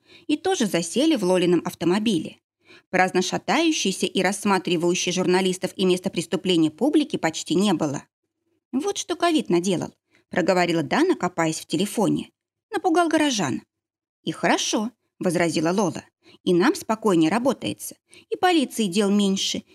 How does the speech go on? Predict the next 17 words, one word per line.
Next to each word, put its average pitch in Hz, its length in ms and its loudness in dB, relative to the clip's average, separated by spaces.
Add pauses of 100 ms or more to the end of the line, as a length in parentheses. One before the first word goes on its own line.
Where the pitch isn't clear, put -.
(120)
некого 285 400 2
отгонять 196 560 0
от 208 180 -4
ограждения». 190 800 0 (540)
«Пусть 214 260 0
дома 180 260 2
сидят - 340 -2 (280)
и 160 100 0
телевизор 233 480 2
смотрят», 175 580 -2 (280)
подытожил 170 500 0
Стефано. 190 640 -2 (600)
Сегодня 320 480 2
в 156 60 -4
Рим 254 220 2
возвратился 180 560 0
Никола, 233 500 0